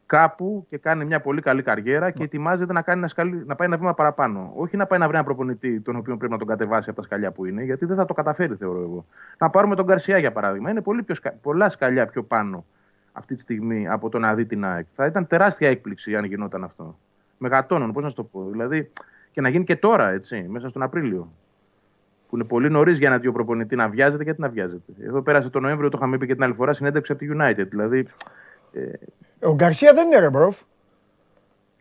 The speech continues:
Speaker 1: Όχι, πολύ πιο πάνω.
Speaker 2: Αυτό λέω, ανεβαίνεις πάλι τα ράφια.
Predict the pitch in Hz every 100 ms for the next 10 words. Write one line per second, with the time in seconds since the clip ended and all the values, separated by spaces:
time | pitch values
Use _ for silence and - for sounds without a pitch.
0 | _ _ _ _ 104 - 127 135 95 82
1 | 80 240 349 311 180 120 160 220 285 196
2 | 170 147 123 120 -